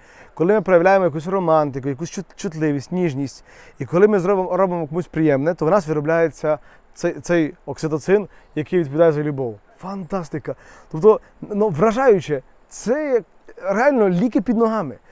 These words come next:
Це те, ну, ну, ну, щ-, що ми можемо реально робити кожен день. Що, чим ми можемо зай-, займатися кожен день?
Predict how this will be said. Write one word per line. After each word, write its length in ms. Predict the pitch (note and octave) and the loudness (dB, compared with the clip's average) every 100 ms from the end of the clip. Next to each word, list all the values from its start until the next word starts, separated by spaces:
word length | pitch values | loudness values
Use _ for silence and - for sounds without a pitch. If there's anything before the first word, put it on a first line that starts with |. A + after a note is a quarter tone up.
| - | -4
Це 160 | - A#3 | 0 2
те, 420 | G3+ G#3+ B3 - - - - | 4 4 2 -2 -10 -10 2
ну, 220 | G#3 F#3+ A3+ | 2 2 0
ну, 200 | A#3 A#3 | 0 0
ну, 240 | A3+ F3+ - | -6 -10 -14
щ-, 280 | F3 - - | -12 -10 -8
що 180 | - D4 | -6 -4
ми 60 | |
можемо 300 | C#4 A#3+ B3 | -2 -2 -2
реально 260 | C4+ C#4 D#4 | -2 -4 -6
робити 220 | E4 G#4 | -4 -4
кожен 240 | G4+ D4 | -4 -4
день. 380 | G4 E4+ B3 C3 - _ _ _ _ | -2 -2 -2 -4 -10 _ _ _ _
Що, 280 | - - A3 | -10 -6 -4
чим 200 | A3 C4+ | -2 0
ми 80 | C4+ | 4
можемо 320 | A#3+ B3+ B3+ | 4 6 4
зай-, 200 | A#3 A3+ | 4 2
займатися 460 | G3+ A3 B3 A3 A3+ | -2 -2 -2 -2 -4
кожен 260 | A#3 B3+ | -4 -2
день? 220 | C4+ G#3 | 0 -2